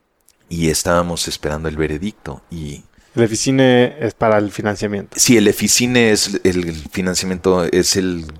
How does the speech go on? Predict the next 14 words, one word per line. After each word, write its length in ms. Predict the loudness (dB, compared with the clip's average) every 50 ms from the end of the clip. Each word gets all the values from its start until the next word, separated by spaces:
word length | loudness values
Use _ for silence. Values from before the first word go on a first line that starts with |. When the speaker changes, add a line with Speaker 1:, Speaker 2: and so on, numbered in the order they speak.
| -20 _ _ 0
Speaker 1:
grant 420 | 2 2 2 2 0 -2 -6 -12 -14 -12 -8
del 260 | -2 0 0 0 0
gobierno 760 | 0 -2 -2 0 0 0 0 0 -2 -6 -8 -8 -6 -6 -8
de 80 | -8 -10
la 100 | -12 -12
lotería, 560 | -14 -16 -12 -6 -4 -4 -4 -2 -4 -4 -4
de 80 | -4 -4
ese 180 | -4 -4 -6 -6
fondo 320 | -6 -4 -6 -4 -4 -6
que 100 | -8 -10
tienen 280 | -10 -10 -12 -12 -12 -12
para 280 | -12 -12 -12 -12 -12 -12
producciones. 800 | -10 -10 -10 -10 -8 -8 -8 -6 -8 -8 -10 -12 -16 -18 -20 _ _ _ _ _ _ _ _ _ _ _ _ _ _ _ _ _ _ _ _ _ _ _ _ _ _ _ _ _ _ _ _ _ _ _ _ -6
Donde 720 | -4 -4 -2 0 0 2 2 0 0 -2 -6 -8 -12 -14